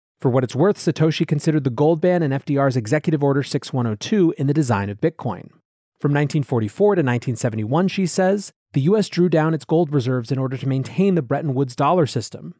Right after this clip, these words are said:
Whereas from nineteen seventy-four to the present, the U S instead drew down its industrial base to maintain the petrodollar system. Never before, she says, in thousands of years of human history,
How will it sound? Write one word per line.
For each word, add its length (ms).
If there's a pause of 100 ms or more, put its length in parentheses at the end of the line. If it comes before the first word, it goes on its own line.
(300)
Whereas 300
from 180
nineteen 320
seventy-four 480
to 100
the 80
present, 420
the 80
U 180
S 160
instead 440
drew 140
down 200
its 140
industrial 440
base 260
to 100
maintain 400
the 60
petrodollar 640
system. 460 (640)
Never 220
before, 420
she 160
says, 300
in 200 (100)
thousands 440
of 100
years 340
of 100
human 240
history, 480